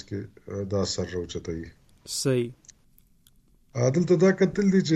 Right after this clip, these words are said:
Speaker 1: دې کې لکه اوس د ملا درد دی.
Speaker 2: مهم.
Speaker 1: نو د هغې وجوهات چې دی، هغه بالکل دا نه وي.
Speaker 2: صحیح، هغه مختلف وي.
Speaker 1: هغه مختلف وجوهات دي.
Speaker 2: صحیح.
Speaker 1: آه، دغسې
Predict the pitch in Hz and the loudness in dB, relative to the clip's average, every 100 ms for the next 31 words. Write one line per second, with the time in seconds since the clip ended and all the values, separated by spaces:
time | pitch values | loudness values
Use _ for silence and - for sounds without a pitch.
0 | 147 165 160 156 147 - 151 135 117 143 | 4 2 2 2 2 2 4 4 2 2
1 | 143 110 123 127 127 123 135 131 113 117 | 0 -2 2 4 4 6 4 4 2 2
2 | 104 - 95 90 80 _ - 147 127 117 | 0 -6 -8 -8 -8 _ -6 -2 -2 -4
3 | 104 - _ _ _ _ _ - _ _ | -10 -20 _ _ _ _ _ -20 _ _
4 | _ _ _ - 123 123 135 135 135 170 | _ _ _ -4 0 2 2 2 4 6
5 | 165 147 135 127 135 139 143 135 120 113 | 6 6 6 4 2 2 -2 0 0 0
6 | 117 117 104 101 92 90 82 80 78 76 | 0 -2 -2 -4 -6 -4 -4 -6 -10 -12
7 | - - _ - - 131 117 123 120 120 | -16 -20 _ -20 -6 -4 -2 -4 -2 -4
8 | 117 - 139 127 - 120 113 - _ _ | -4 -6 -4 -4 -4 -4 -4 -6 _ _
9 | _ _ _ _ _ - 95 110 127 127 | _ _ _ _ _ -12 -4 0 0 0
10 | 117 113 - 117 117 113 101 92 92 87 | -2 -4 -2 2 2 2 -2 -4 -4 -4
11 | 80 - - - _ _ _ _ - 131 | -6 -8 -18 -18 _ _ _ _ -12 -10
12 | 131 - - _ - 117 131 156 151 113 | -10 -14 -20 _ -2 0 2 6 6 4